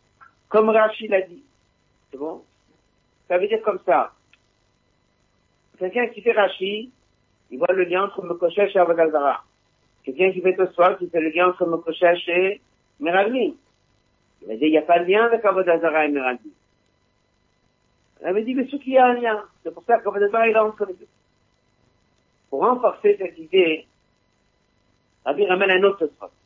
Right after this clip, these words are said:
Qu'est-ce qu'il dit, un autre Tosfot ? Une autre Gemara Bechlal. Là, c'est ça qui raconte que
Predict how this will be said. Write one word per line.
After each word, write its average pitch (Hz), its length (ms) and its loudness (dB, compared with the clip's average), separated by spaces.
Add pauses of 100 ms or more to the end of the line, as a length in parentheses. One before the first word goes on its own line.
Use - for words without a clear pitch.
(560)
Qu'est-ce 185 160 -2
qu'il 202 180 -12
dit, 180 140 2
un 160 120 0
autre 175 140 -2
Tosfot ? 170 320 0
Une 196 80 2
autre 202 120 0
Gemara 190 320 0
Bechlal. 147 360 -4 (1600)
Là, 220 160 2
c'est 185 140 -6
ça 220 120 0
qui 214 100 -4
raconte 190 500 2 (880)
que 156 500 2